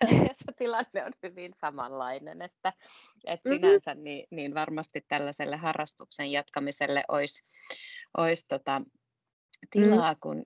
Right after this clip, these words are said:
Speaker 1: aika samanlainen pandemiatilanne on.
Speaker 2: Totta.
Speaker 1: Ö, kaksikymmentä jaksoa on nyt viittä vaille purkissa.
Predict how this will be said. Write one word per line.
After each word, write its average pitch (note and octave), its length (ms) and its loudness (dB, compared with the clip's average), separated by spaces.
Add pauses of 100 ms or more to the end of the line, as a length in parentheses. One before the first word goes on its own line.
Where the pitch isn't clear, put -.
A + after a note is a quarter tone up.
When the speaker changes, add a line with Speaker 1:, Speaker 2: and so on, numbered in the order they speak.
Speaker 1:
aika D#3 280 -6
samanlainen D3+ 760 0
pandemiatilanne D3 1120 -4 (160)
on. G#3 240 -2 (420)
Speaker 2:
Totta. F#3 260 -2
Speaker 1:
Ö, D3+ 600 0 (460)
kaksikymmentä F#3 580 -8
jaksoa C#3 520 -4
on C#3+ 240 -6
nyt E3+ 180 -4 (880)
viittä F#3 420 0
vaille D3 360 0 (200)
purkissa. D3 880 0